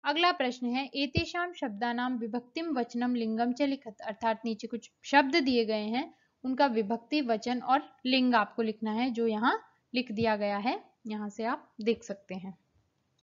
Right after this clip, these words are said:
अगला प्रश्न है, वाक्यानि शुद्धानि कुरुत, अर्थात कुछ वाक्य दिए गए हैं उनको शुद्ध करना है। जैसे पहला है, ऋषयः सह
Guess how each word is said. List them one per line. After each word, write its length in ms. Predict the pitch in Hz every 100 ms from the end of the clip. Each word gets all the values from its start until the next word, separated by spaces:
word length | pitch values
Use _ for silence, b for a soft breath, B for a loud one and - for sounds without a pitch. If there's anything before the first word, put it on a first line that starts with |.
| _ _ _ _ _ _ _ _ _ _ -
अगला 260 | 302 370
प्रश्न 360 | 415 277 254 240
है, 180 | 240 277
वाक्यानि 580 | 240 233 - 269 262 339
शुद्धानि 540 | - 220 196 208 214 254
कुरुत, 340 | 262 208 190
अर्थात 460 | - 214 233 269 285
कुछ 240 | 262 240
वाक्य 320 | 214 220 -
दिए 220 | 262 254 214
गए 200 | 208 208
हैं 140 | 247
उनको 320 | 254 240 269
शुद्ध 320 | 254 285 247 294
करना 320 | 240 208 196
है। 220 | 214 311 - b b b
जैसे 280 | 233 233 247
पहला 300 | 233 220 233
है, 200 | 254 269 240
ऋषयः 580 | 233 - 262 269 285 339
सह 380 | - 240 226